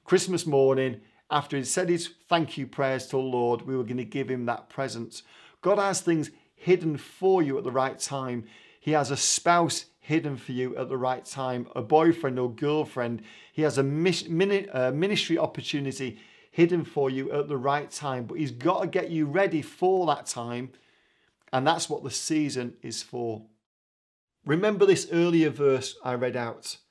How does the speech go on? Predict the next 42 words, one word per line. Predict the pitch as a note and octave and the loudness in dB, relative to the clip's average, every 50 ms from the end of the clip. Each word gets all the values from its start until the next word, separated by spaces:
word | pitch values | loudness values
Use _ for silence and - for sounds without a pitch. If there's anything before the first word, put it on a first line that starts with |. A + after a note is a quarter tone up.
| _ _ _ _ _ _ _ | _ _ _ _ _ _ _
"Then | - B2+ C#3 C#3+ D#3 | 4 4 6 6 6
Moses | E3 G3 A3 A#3 B3+ A#3+ G#3+ A3 - - - | 8 10 10 10 8 6 4 4 4 4 4
led | D#3+ D#3+ D#3+ D3+ | 4 4 4 4
Israel | - G3 G3+ G3+ - F#3 E3 D3+ D3 | 4 4 4 6 6 4 4 4 4
from | - - D3+ | 2 0 -2
the | C#3+ C#3+ | -2 0
Red | C#3+ C#3+ E3 F3+ F3 | 0 2 2 2 2
Sea, | - - - - D#3+ D3 C#3+ C#3 | 0 -4 -4 -2 -2 -2 -2 -2
and | C3+ C#3 B2+ | -4 -2 -2
they | C3 C3 C3+ | 0 0 2
went | C3 D3+ E3+ F3 E3+ E3+ - | 2 2 2 2 0 0 -2
into | E3+ D#3 - - D3+ | -2 -2 -2 -4 -6
the | C3+ B2+ C3 | -6 -6 -6
desert | C#3+ D#3 D#3+ D#3 C#3+ C#3 F3 E3+ | -2 0 0 0 0 0 -4 -4
of | D3+ - | -4 -4
Shur. | - - - D3 C#3 C3 B2+ B2 A#2+ A2+ - - - - - _ _ | -4 -4 0 0 2 2 2 0 -2 -4 -6 -12 -20 -20 -20 _ _
For | - D3+ C#3+ | -2 0 0
three | - - F3+ A3 A#3+ A#3 | 0 -2 -2 -2 -2 2
days | F#3+ G#3 F#3+ E3+ D#3 - | 4 6 6 6 6 4
they | D#3+ D3+ | 2 0
traveled | C3+ - - - G#3+ G#3+ G#3+ G#3 G#3 G3+ G3+ | 0 -2 -2 0 2 2 4 6 6 6 4
in | G#3 F#3+ | 4 2
the | F#3 F3 | 2 2
desert | E3+ E3+ D3+ C3 C3 D3+ - | 2 0 0 2 0 -2 0
without | C#3 C3 D3+ F3+ F#3+ - E3 - | 2 2 4 4 2 0 -4 -10
finding | - - F3 E3+ D#3+ D#3 D3+ D#3 D3 D3 | -4 0 2 2 2 2 0 -2 -2 -2
water. | C#3+ D3+ D3+ D3 C#3+ C#3 - C#3 B2 A#2+ - - - - _ _ | 0 0 2 2 2 0 0 -4 -6 -6 -6 -12 -20 -20 _ _
When | D3+ D#3 E3 | 2 6 6
they | E3 D#3+ | 8 6
came | D#3+ - - G#3 A#3 A#3 A3 | 6 4 0 0 0 0 -2
to | E3+ - F#3+ | -2 -2 -2
Marah, | F3 F3+ G3+ G#3 G#3+ G#3 F#3 D3+ C#3 | -2 0 0 2 2 4 4 2 2
they | C3+ C#3+ C#3 | 2 2 0
could | C#3 - - - F3+ F#3 | 0 -2 -2 0 0 0
not | F#3 E3+ - | 0 -2 -4
drink | D#3+ - E3+ E3+ F3 E3+ - | -4 -2 -2 0 0 -2 -4
its | - - - - | -8 -12 -10 -4
water | C#3 C#3 C3+ C3 C3+ - C3+ | 2 2 2 2 2 -4 -8
because | B2 C#3+ C3+ - C#3+ B2 | -8 -8 -6 -6 -6 -4
it | C#3 - - | -4 -6 -4
was | D3+ B2 A2 | -6 -6 -6
bitter. | G#2+ - E3+ D3 C#3+ - - C3+ B2 A#2+ | -4 -4 -6 -4 -4 -4 -6 -6 -6 -8